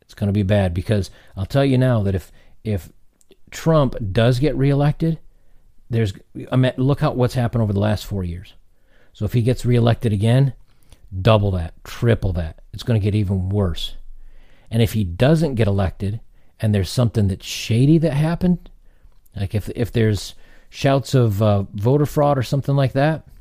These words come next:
don't think that, that the, the G O P and the ones that were backing him are gonna have some issues too. Either way, I think we're coming up on some ugly times 'cause we have a weak society. Mark my words,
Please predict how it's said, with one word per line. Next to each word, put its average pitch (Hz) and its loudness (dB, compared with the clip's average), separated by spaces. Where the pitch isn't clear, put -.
don't 110 -6
think 170 2
that, 120 -6
that 110 -2
the, 104 0
the 104 -4
G 113 0
O 113 2
P 123 4
and 101 -2
the 104 0
ones 107 0
that 113 -6
were 107 -4
backing 104 -2
him 120 2
are 98 -2
gonna 92 -2
have 95 -2
some 98 -2
issues 90 -8
too. 92 -2
Either 165 6
way, 131 4
I - -18
think - -4
we're 135 -2
coming 131 2
up 120 0
on 110 4
some 107 0
ugly 104 2
times 98 0
'cause 92 -6
we 95 -2
have 87 -2
a 82 -6
weak 92 -4
society. 82 -4
Mark 175 2
my 185 8
words, 180 4